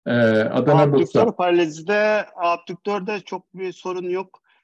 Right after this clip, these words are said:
Speaker 2: E, ben
Speaker 1: Evet.
Speaker 2: olsam krikofaringel ka-, bölgeye direkt şey yapabilirim. E, botulinum toksin enjeksiyonu yapabilirim. Adduktör paralizde ise, e, ben posterior krikoarteroid kaslara direkt, e, botulinum toksin enjeksiyonu yapıyorum hastalara.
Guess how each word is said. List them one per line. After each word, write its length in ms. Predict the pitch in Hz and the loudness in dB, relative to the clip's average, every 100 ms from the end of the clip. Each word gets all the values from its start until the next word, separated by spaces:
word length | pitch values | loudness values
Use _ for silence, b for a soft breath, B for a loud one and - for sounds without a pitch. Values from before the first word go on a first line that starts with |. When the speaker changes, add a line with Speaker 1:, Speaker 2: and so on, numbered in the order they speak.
| - | -14
Speaker 2:
E, 240 | 160 165 170 | -8 -8 -4
ben 120 | 185 | 0
Speaker 1:
Evet. 160 | - | 0
Speaker 2:
olsam 380 | 170 160 - 196 | -2 -10 -12 -16
krikofaringel 760 | 190 175 185 - 175 180 180 175 | -14 -14 -12 -10 -8 -8 -8 -10
ka-, 260 | 170 151 | -10 -6
bölgeye 580 | 170 170 151 151 170 160 | -2 -2 -4 -6 -6 -8
direkt 260 | 165 175 - | -10 -12 -12
şey 160 | 160 | -10
yapabilirim. 640 | 160 156 160 156 143 131 139 131 | -10 -10 -14 -14 -16 -18 -20 -8
E, 40 | |
botulinum 320 | 147 - 165 | -8 -6 -12
toksin 320 | - 151 - | -8 -10 -6
enjeksiyonu 360 | 143 135 - 151 | -8 -8 -10 -8
yapabilirim. 500 | 147 156 160 143 220 _ _ B - | -6 -8 -6 -10 -10 _ _ B -4
Adduktör 540 | 151 151 160 202 226 | -4 -4 -6 -2 -4
paralizde 640 | - 185 170 156 160 196 | -2 -4 -4 -8 -6 -6
ise, 440 | 196 - 160 233 - | -6 -8 -8 -8 -16
e, 100 | 151 | -12
ben 140 | 151 156 | -8 -6
posterior 420 | 175 160 175 160 | -6 -6 -6 -6
krikoarteroid 560 | 160 160 165 156 175 175 | -8 -8 -8 -6 -8 -8
kaslara 600 | - 147 - 131 139 170 | -10 -12 -10 -10 -10 -8
direkt, 340 | 143 151 170 _ _ _ - | -4 -4 -6 _ _ _ -12
e, 260 | 131 135 139 | -6 -4 -4
botulinum 320 | 147 151 151 | -6 -6 -8
toksin 300 | 156 - 143 | -8 -8 -10
enjeksiyonu 480 | 123 127 - 123 120 | -8 -10 -14 -14 -12
yapıyorum 360 | 107 117 120 | -12 -8 -6
hastalara. 540 | 117 - - - - | -6 -8 -12 -10 -12